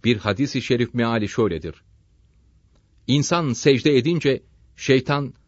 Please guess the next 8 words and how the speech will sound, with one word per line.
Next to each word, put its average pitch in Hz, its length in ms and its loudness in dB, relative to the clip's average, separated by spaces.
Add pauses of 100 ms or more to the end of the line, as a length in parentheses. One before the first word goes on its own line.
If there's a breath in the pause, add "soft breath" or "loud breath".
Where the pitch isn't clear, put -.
(140)
"Bana 151 260 2
yazıklar 147 520 0
olsun, 120 400 -2 (160)
insan 147 400 -2
secde 135 440 2
etti, 139 440 -2
cennetlik 127 560 0
oldu. 87 340 -2